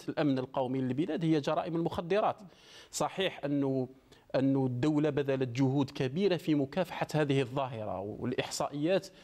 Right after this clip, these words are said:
تشير إلى أن حجم، آه، المحجوزات من جرائم المخدرات خلال سنة واحدة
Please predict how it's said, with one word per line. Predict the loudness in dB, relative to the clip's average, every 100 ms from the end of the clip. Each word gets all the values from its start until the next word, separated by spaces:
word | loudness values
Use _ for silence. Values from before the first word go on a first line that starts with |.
| -20 -20 -4
تشير | 0 2 2 2 2
إلى | 2 2
أن | 2 2 4 4 4 2
حجم، | -2 -2 -2 0 2 4 4 2 -4 -6 2
آه، | 4 6
المحجوزات | 4 2 2 2 2 4 4 2 0
من | -2 0
جرائم | 0 0 0 0 -2
المخدرات | -2 -2 -4 -2 0 2 -2
خلال | 0 2 2 2 0
سنة | 2 2 2 2
واحدة | 2 2 0 2 -2